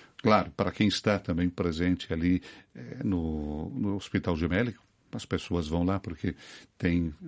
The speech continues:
parentes, amigos que estão doentes, né, estão enfermos, e tem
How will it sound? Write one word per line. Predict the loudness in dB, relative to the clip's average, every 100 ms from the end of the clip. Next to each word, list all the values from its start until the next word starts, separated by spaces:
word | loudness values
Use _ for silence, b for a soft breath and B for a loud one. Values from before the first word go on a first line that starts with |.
| -4
parentes, | -2 2 4 4 2 -2
amigos | 0 4 4 4 2 -6
que | -8
estão | -10 -6 -4
doentes, | -2 -2 -2 -2 -2
né, | 0 0
estão | -2 -2 -2
enfermos, | 0 2 2 0 -4 -10 B B 2
e | 4
tem | 4 4